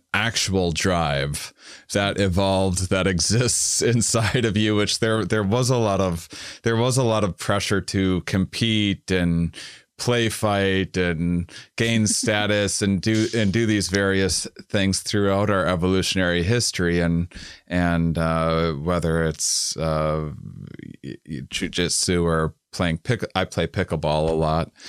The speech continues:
Speaker 1: um,
Speaker 2: <laughs>
Speaker 1: or rock climbing or whatever else, there, there
Speaker 2: Mm-hmm.
Speaker 1: is, uh, that, that is, that feels to me like tapping into something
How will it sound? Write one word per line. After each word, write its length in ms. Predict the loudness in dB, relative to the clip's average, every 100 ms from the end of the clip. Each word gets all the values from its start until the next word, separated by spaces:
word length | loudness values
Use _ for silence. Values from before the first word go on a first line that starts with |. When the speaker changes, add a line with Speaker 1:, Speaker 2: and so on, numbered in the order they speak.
| -18 -14 -4
Speaker 1:
um, 680 | -2 0 0 0 0 -4 -10
Speaker 2:
<laughs> 80 | -16
Speaker 1:
or 360 | -6 0 0 2
rock 280 | 0 0
climbing 440 | -2 0 2 2 2
or 80 | 2
whatever 300 | 2 2 2
else, 220 | 0 0
there, 200 | -2 0
there 140 | 0 2
Speaker 2:
Mm-hmm. 100 | 2
Speaker 1:
is, 120 | -2 -6 -14 -20 -20 _ _
uh, 300 | 0 2 0 0
that, 240 | 0 0 0
that 160 | 0 2
is, 240 | 2 0 -2
that 200 | -2 -2
feels 260 | 0 0 0
to 80 | 2
me 200 | 2 2
like 180 | 2 0
tapping 400 | 0 0 2 2
into 220 | 2 2 2
something 800 | 2 0 2 2 2 2 0